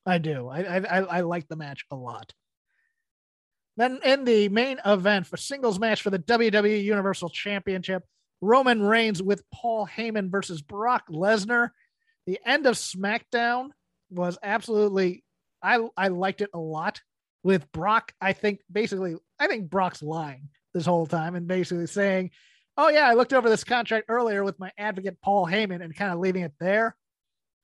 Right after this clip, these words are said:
I think Heyman interferes in a way to make it seem like, uh, make it seem like he's helping Brock, but it's just mixed communication. I think Roman eventually pulls this out. I think Roman wins the match, but there's still the,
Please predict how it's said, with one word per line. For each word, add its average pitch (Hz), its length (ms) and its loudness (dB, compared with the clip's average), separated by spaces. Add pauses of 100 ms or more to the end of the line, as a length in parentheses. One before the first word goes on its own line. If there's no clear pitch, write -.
(320)
I 254 60 -4
think 254 100 -8
Heyman 262 460 2
interferes 240 1080 0
in 285 120 -8
a 277 80 -2
way 294 440 2 (280)
to 214 100 0
make 226 220 0
it 208 120 -2
seem 262 320 -10
like, 233 400 0
uh, 233 400 6
make 208 160 -6
it 185 100 -6
seem 240 300 -6
like 247 260 -2
he's 233 200 -4
helping 233 340 2
Brock, 220 380 0
but 180 140 0
it's 165 120 -10
just 190 300 -6 (720)
mixed 214 280 -2
communication. 220 640 0
I 214 120 2
think 202 200 0
Roman 202 440 2
eventually 196 480 -2
pulls 196 380 -6
this 196 220 -8
out. 180 220 -4
I 151 80 -8
think 170 160 -4
Roman 175 300 -2
wins 175 280 -4
the 165 100 -6
match, 196 400 -6
but 190 280 2 (400)
there's 196 180 2
still 208 380 4 (400)
the, 196 240 2